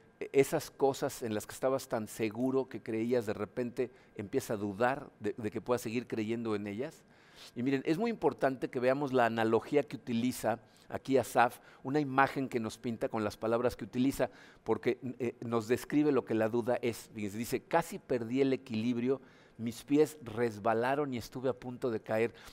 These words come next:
Eh, en el original lo que está tratando de transmitir es, "Mi, mi, mi apoyo estuvo a punto de ceder". O sea, en donde estaba yo apoyado, como que de repente cedió. E-, ese lenguaje no, no es el lenguaje que utiliza una persona que va caminando por la banqueta,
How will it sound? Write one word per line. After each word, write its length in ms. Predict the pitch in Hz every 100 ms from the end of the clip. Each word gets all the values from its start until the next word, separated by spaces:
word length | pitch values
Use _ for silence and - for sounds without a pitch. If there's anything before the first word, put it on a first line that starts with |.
| -
Eh, 180 | - 123
en 100 | 127
el 120 | 123 117
original 420 | 117 135 160 185
lo 80 | 185
que 60 |
está 160 | - 156
tratando 380 | 151 147 151 147
de 60 |
transmitir 460 | - 117 117 120 139
es, 160 | 131 - - - -
"Mi, 180 | 120 -
mi, 220 | 131 135 135
mi 200 | 127 131
apoyo 760 | 120 - 160 185 156 196 247 -
estuvo 340 | 123 - 151
a 80 | 151
punto 320 | 147 143 147
de 140 | 123 117
ceder". 420 | - 113 123 113 - - -
O 60 | 107
sea, 140 | 147
en 100 | 131
donde 220 | 113 131 123
estaba 340 | - 190 196
yo 160 | 165 170
apoyado, 600 | 170 151 127 143 151 196
como 200 | 127 113
que 80 |
de 60 | 120
repente 440 | 117 147 143 175 -
cedió. 580 | - 131 113 127 131 - - - - - - -
E-, 80 | -
ese 200 | 190 190
lenguaje 640 | 247 185 139 127 - 165 -
no, 280 | 139 165 -
no 220 | 143 190
es 240 | 208 - -
el 140 | 143
lenguaje 340 | 143 139 156
que 60 | -
utiliza 260 | - 139 135
una 120 | 147
persona 280 | 123 131 139
que 100 | 131
va 120 | 139
caminando 400 | 131 127 135 131
por 120 | 123
la 60 | 117
banqueta, 380 | 123 175 -